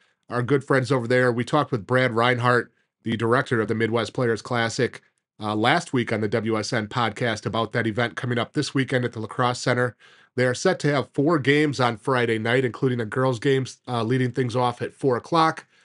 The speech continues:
followed by three boys' basketball games. That's at the Lacrosse Center, a great event, one of the better in-season events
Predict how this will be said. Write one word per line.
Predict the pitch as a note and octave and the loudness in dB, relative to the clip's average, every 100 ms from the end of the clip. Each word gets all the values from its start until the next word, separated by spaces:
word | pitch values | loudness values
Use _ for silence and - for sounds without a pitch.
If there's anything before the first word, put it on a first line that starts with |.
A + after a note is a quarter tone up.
| _ _ _ | _ _ _
followed | - A#2 G#2 | 0 0 0
by | G#2 | -2
three | G2+ A#2 B2+ | -2 -4 -2
boys' | A2+ A2+ B2 C3+ | 0 0 2 0
basketball | C3+ C3+ C3 C3 C3+ | 0 -2 -4 -4 -2
games. | B2 C3 C3+ C3+ - _ _ _ _ | 0 0 0 -2 -6 _ _ _ _
That's | A#2 - | -8 -4
at | A#2+ | -6
the | A#2 | -4
Lacrosse | G#2+ - C#3+ C3+ | -6 -2 0 0
Center, | - C#3 B2+ | 2 2 2
a | B2+ | -2
great | A2+ - B2 D#3+ | -6 -4 2 4
event, | E3 B2 C3 | 4 2 0
one | A#2+ B2 | 0 -2
of | |
the | A2+ | -2
better | G#2 C3 B2+ - | 0 0 0 0
in-season | C3+ C3 - C3 A#2+ | -2 0 0 0 0
events | A#2+ A#2+ A#2+ - | -2 0 -2 -4